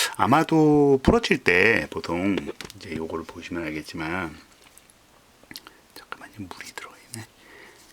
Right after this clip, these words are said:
여기가 부러지면 플라스틱 이 쪼가리가 나오거든요. 근데 양쪽이 없어질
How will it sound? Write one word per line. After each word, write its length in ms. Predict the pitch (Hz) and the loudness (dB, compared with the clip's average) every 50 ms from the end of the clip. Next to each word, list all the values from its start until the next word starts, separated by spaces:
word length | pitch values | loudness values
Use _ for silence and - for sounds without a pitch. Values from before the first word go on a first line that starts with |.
| _ - | _ -4
여기가 840 | 98 92 87 98 98 92 90 82 82 87 95 95 90 78 78 - - _ _ _ _ | -2 -2 0 0 0 2 2 4 4 4 4 2 2 0 -2 -6 -10 _ _ _ _
부러지면 640 | - 139 147 156 151 - 113 92 85 82 82 85 85 | -2 0 0 2 2 2 0 0 0 0 -2 -2 -4
플라스틱 520 | - - - 196 196 - - - - - - - - _ - _ _ _ _ _ _ _ _ _ _ _ _ _ - - | -6 -6 -2 -2 -2 -4 -6 -14 -18 -20 -20 -20 -20 _ -20 _ _ _ _ _ _ _ _ _ _ _ _ _ -10 -4
이 200 | - 95 87 78 | -2 -2 -2 0
쪼가리가 420 | - - 151 208 202 214 208 170 120 | 2 4 4 4 6 4 4 4 2
나오거든요. 560 | 82 76 76 76 76 78 76 76 90 147 190 - _ _ _ _ _ _ _ _ _ _ _ _ _ _ _ _ | 2 2 0 0 -2 -4 -4 -2 -2 -2 -2 -4 _ _ _ _ _ _ _ _ _ _ _ _ _ _ _ _
근데 240 | - 143 147 135 107 | -2 2 2 4 4
양쪽이 500 | 87 78 80 98 135 147 - 208 190 185 | 4 4 4 4 4 4 4 2 4 4
없어질 520 | - - - - 131 127 127 123 120 117 | 4 4 4 2 2 4 2 0 0 -2